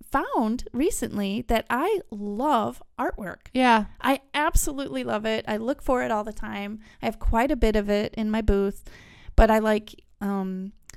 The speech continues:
Speaker 1: oils and watercolor with the
Speaker 2: Watercolor is so
Speaker 1: grass.
Speaker 2: pretty.
Speaker 1: Yeah. So.
Speaker 2: Neat.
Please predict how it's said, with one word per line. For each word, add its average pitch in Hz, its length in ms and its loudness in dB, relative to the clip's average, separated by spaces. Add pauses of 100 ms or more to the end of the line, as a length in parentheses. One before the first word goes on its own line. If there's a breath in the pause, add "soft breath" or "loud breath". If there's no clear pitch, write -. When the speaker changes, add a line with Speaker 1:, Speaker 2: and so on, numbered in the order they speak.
(320 loud breath)
Speaker 1:
oils 220 520 4
and 202 400 -4
watercolor 196 1000 0 (100)
with - 0 -
the - 120 -12
Speaker 2:
Watercolor 196 500 6
is 185 120 -2
so 180 120 -2
Speaker 1:
grass. - 80 -10
Speaker 2:
pretty. 185 400 -6
Speaker 1:
Yeah. 196 360 0 (300)
So. - 220 -14
Speaker 2:
Neat. 302 400 -2